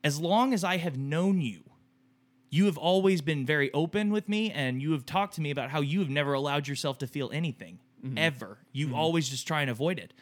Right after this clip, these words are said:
Speaker 1: This is not the last three months of your life that you are going through right now. This is the last thirty-one years of your life that you're going through.
Speaker 2: Yeah.
Speaker 1: And you need to embrace that right now, and you don't need to worry about thinking about anything else. Just be in this moment
Speaker 2: Yeah.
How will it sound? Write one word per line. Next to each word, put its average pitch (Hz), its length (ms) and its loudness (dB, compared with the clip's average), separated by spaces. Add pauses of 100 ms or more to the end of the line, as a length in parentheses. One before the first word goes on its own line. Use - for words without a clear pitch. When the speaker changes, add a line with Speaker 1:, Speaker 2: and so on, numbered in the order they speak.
(420)
Speaker 1:
This 220 240 2
is 208 140 2
not 180 260 2
the 156 80 -8
last 143 440 -2
three 151 200 -2
months 127 260 -4
of 117 100 -6
your 113 120 -4
life 113 500 -10
that 123 120 -6
you 127 200 0
are 120 120 -4
going 123 300 -4
through 107 120 -8
right 98 200 -10
now. 90 220 -18 (280)
This 202 240 2
is 175 200 -2
the 151 120 -2
last 147 480 -2
thirty-one 135 560 -2
years 123 420 0
of 110 120 -4
your 110 160 -6
life 110 260 -8
that 107 120 -8
you're 113 120 -8
going 107 280 -6
through. 95 260 -14 (380)
Speaker 2:
Yeah. 110 120 -8 (340)
Speaker 1:
And 143 160 0
you 160 100 -2
need 151 400 0
to 139 140 -4
embrace 127 400 -2
that 110 160 -4
right 113 220 -8
now, 107 160 -6
and 104 100 -4
you 135 80 -2
don't 139 160 -4
need 143 140 -2
to 131 60 -2
worry 131 340 -2
about 110 260 -4 (200)
thinking 135 340 -4
about 120 220 -4
anything 120 420 -4
else. 123 300 -8 (100)
Just 120 260 -4
be 160 200 0
in 139 180 0
this 127 160 -2
moment 123 480 -2
Speaker 2:
Yeah. 117 180 -8